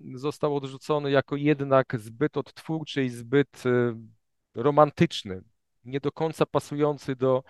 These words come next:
do, do ówczesnych potrzeb.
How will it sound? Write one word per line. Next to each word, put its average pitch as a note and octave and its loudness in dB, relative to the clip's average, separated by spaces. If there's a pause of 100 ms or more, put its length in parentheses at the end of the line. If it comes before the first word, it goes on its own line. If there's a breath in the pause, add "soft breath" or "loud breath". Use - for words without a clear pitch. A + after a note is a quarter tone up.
(500 loud breath)
do, B2 -2 (1300)
do B2+ 0
ówczesnych C3 0
potrzeb. - -4